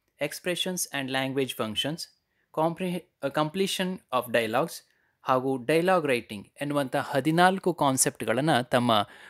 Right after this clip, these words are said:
ಪಠ್ಯಕ್ರಮಕ್ಕೆ ಇರಿಸಿದ್ದಾರೆ. ಆದರೆ ಈಗಾಗಲೇ ತಜ್ಞರ ಸಮಿತಿ ಶಿಫಾರಸಿನ ಪ್ರಕಾರ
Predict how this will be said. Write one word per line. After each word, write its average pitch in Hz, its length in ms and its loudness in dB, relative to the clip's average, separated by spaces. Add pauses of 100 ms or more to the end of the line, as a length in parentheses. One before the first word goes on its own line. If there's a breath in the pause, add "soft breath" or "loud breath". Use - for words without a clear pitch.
(100)
ಪಠ್ಯಕ್ರಮಕ್ಕೆ 120 680 2
ಇರಿಸಿದ್ದಾರೆ. 104 500 0 (600 loud breath)
ಆದರೆ 143 520 4 (280 soft breath)
ಈಗಾಗಲೇ 151 420 4
ತಜ್ಞರ 151 460 4
ಸಮಿತಿ 139 440 0
ಶಿಫಾರಸಿನ 135 720 2
ಪ್ರಕಾರ 131 460 4